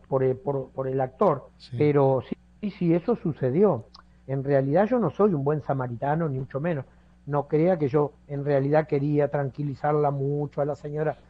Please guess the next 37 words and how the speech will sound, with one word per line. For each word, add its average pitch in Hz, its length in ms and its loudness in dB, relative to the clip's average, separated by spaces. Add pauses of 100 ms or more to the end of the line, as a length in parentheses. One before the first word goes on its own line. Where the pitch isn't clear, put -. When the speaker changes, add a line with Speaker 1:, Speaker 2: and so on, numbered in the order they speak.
(120)
Speaker 1:
que 147 100 -2
Speaker 2:
No. 135 40 -6
Speaker 1:
estaba 151 240 2
muy 147 180 0
nerviosa. 139 560 0 (400)
Yo 214 140 2
lo 247 100 4
que 220 140 -4
quería 175 320 4
era 226 180 4
la-, 135 260 0
liberar 160 760 2
la 120 160 -2
línea 147 300 -2
Speaker 2:
Liberar 139 260 -2
la 143 60 -6
Speaker 1:
telefónica 151 380 -2
Speaker 2:
línea, 117 140 -12
claro. 135 300 -14
Speaker 1:
a 135 80 0
la, 135 160 2 (180)
la, 143 340 0 (580)
la 131 180 2
que 131 120 -2
yo 151 160 0
necesitaba. 131 760 -2 (360)
Entonces 160 340 -4
le 175 80 4
dije, 135 220 0
"Señora, 143 360 0
mire, 135 300 0
yo 120 140 -12
soy 214 220 0
uno 190 200 2
de 127 60 -4
los 135 160 -4
ladrones. 160 420 -2